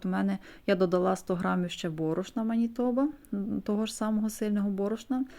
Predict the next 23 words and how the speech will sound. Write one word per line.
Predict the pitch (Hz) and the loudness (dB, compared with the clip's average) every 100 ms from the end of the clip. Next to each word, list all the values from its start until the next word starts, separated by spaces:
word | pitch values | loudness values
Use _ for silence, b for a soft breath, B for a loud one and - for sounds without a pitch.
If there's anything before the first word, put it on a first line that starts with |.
| B B - | B B -2
і | 196 | 2
я | 196 | 4
не | 202 | 4
можу | 202 190 | 4 0
вже | 185 185 | -2 -2
в | |
мисці | 180 190 - 190 | 0 -2 -4 -4
вмісити, | 175 - - 214 | -2 -2 -2 0
я | |
виходжу | 185 175 180 175 180 | -2 -2 -2 -2 -2
на | 175 | -2
робочу | 170 165 170 170 | -2 -2 -4 -4
поверхню, | - 160 208 - | -6 -2 -2 0
тому | 247 170 180 | -2 -2 -4
що | 185 | -2
воно | 180 | -2
в | 180 | 0
мене | 202 202 | -2 -2
туге | 202 190 185 214 | -2 -2 -2 -4
і, | - 180 | -4 -4
м, | 180 175 180 190 - | -2 -4 -6 -8 -8
таке | 185 - 202 214 208 202 B B B - - 196 - | -8 -4 -2 0 -2 -6 B B B -14 -12 -12 -4
поганенько, | 202 202 214 202 220 226 202 | 0 2 4 2 2 0 -2